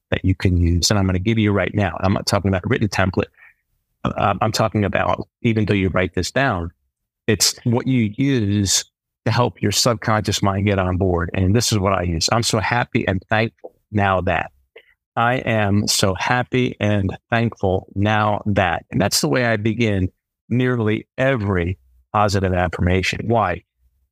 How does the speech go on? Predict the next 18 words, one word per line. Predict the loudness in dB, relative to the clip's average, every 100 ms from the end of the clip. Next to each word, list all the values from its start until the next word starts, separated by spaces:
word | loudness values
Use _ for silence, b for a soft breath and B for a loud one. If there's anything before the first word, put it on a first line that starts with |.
| _
First | -4 -2
of | 0
all, | 0
it's | -2
present | -2 0 0 0
tense. | 0 -2 -4 -4
I | 0 0
am, | 2 0 -2 -4 -8 -4
not | 0 0 0
"I'm | -2 0
going | 0 0 -2
to." | -2 0 0 -4 _ _ _ _
People | -2 0 0
do | 0 0 0
affirmations | 0 0 0 0 0 -2 -2
wrong | 0 0 0 0 -4
when | -4 -2 0
they | 2 0 -4